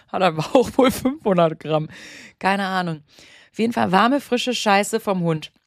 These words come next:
Der andere Hund, also er ist dann Richtung, ähm, Mülltonne, die so ungefähr zehn Meter weiter war, gelaufen und hat mich dann nur so angeguckt und meinte so, „Ja, tsch-, <laughs> tschüss.“ Ich so, „Mm, tschüss.“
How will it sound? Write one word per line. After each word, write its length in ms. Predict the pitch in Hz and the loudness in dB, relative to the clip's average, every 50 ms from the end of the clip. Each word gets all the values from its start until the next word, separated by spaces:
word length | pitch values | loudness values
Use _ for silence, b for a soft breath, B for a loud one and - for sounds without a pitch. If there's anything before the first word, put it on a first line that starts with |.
| _ _ _ _ _ _ _ _ _ _ - - b b b b b b b b b b - | _ _ _ _ _ _ _ _ _ _ -18 -18 b b b b b b b b b b -4
Der 140 | 185 180 - | -2 0 0
andere 280 | 185 226 240 262 254 262 | 2 0 0 -2 -4 -4
Hund, 160 | 240 285 294 - | -2 -2 -4 -4
also 140 | - 170 208 | -4 -6 -4
er 260 | - - 220 254 247 | 0 0 0 0 0
ist 140 | 240 - - | -2 -4 -4
dann 120 | 226 208 190 | -4 -4 -4
Richtung, 480 | 185 226 220 - - 208 208 208 202 - _ _ _ _ _ _ _ _ _ _ _ _ _ _ | -4 -6 -4 -4 -4 -2 -2 -4 -6 -8 _ _ _ _ _ _ _ _ _ _ _ _ _ _
ähm, 340 | - 196 196 190 185 185 175 | 0 0 0 0 0 0 2
Mülltonne, 580 | 175 180 190 208 254 262 - - 311 311 330 311 | 4 6 6 4 4 0 -4 -4 -2 -2 -2 0
die 220 | 247 220 208 196 | -2 -2 -4 -2
so 180 | 170 185 180 180 | -2 -2 -2 -2
ungefähr 400 | - 196 214 220 - 214 190 - | -2 -4 -6 -4 -4 -4 -4 -4
zehn 340 | - - - 220 214 226 240 | -6 -4 -2 0 0 0 0
Meter 280 | 247 247 - 214 180 | 0 0 0 2 2
weiter 300 | 160 170 185 - 262 240 233 | 4 2 2 2 0 0 0
war, 100 | 247 240 | 0 2
gelaufen 520 | 196 196 180 170 170 208 277 - 269 233 | 0 0 2 2 2 2 2 0 -2 -4
und 60 | 185 | -4
hat 80 | 208 - | -4 -6
mich 100 | 214 - | -6 -6
dann 100 | 208 202 | -6 -6
nur 100 | 208 196 | -4 -6
so 60 | 185 | -6
angeguckt 240 | - - 226 220 - | -6 -6 -6 -6 -6
und 60 | 202 | -6
meinte 160 | 185 202 202 196 | -6 -6 -4 -4
so, 60 | 185 | -2
„Ja, 100 | 185 - - | -2 -2 -4
tsch-, 340 | - - - - - 262 - - - 392 | -4 -8 -10 -6 -6 -6 -6 -6 -6 -6
<laughs> 280 | 415 359 302 - - | -6 -6 -8 -12 -14
tschüss.“ 400 | - - 311 311 349 339 - - B B B B B | -8 -4 -2 -2 -2 -4 -6 -12 B B B B B
Ich 60 | - | -8
so, 120 | - 226 - | -8 -8 -6
„Mm, 200 | 269 294 302 294 | -8 -8 -8 -6
tschüss.“ 340 | - - 294 294 - - | -4 -4 -4 -4 -6 -10